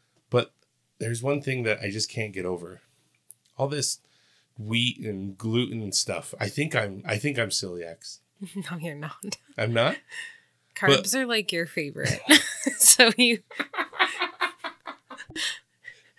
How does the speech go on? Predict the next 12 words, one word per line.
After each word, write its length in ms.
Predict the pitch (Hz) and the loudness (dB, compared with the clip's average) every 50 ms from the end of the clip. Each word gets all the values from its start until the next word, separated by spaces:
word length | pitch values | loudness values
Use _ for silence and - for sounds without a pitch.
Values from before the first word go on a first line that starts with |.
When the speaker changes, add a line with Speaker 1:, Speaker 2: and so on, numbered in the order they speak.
| - - - - - - - - | -16 -14 -14 -14 -16 -18 -10 -6
Speaker 2:
you 120 | 233 220 | -4 -4
Speaker 1:
I 20 | 214 | 0
Speaker 2:
can't. 420 | - 220 180 165 160 160 - - - | 4 6 6 8 8 6 2 0 -4
<laughs> 40 | - 233 247 220 - - - - - 220 - - 254 - - 285 - _ _ _ _ - - - - - - - - - | -8 -6 -4 -4 -4 -4 -6 -6 -8 -8 -8 -10 -10 -10 -10 -12 -12 _ _ _ _ -12 -10 -10 -8 -10 -10 -14 -8 -4
No. 280 | 190 185 175 151 160 160 | 0 0 0 0 0 0
So 220 | - - 190 175 175 | 0 2 4 4 4
side 300 | - - 208 214 226 202 | 6 6 8 6 6 6
note, 340 | 175 170 156 147 - - | 4 2 2 0 -2 -4
when 140 | 175 185 175 170 | -2 -2 0 0
I 80 | 170 | 0
was 180 | 170 170 165 165 | 0 -2 -2 0
nursing, 880 | 190 202 214 208 180 - - 180 160 160 160 160 160 160 160 156 - | 0 2 2 2 2 2 2 2 0 -2 -4 -6 -8 -10 -10 -12 -14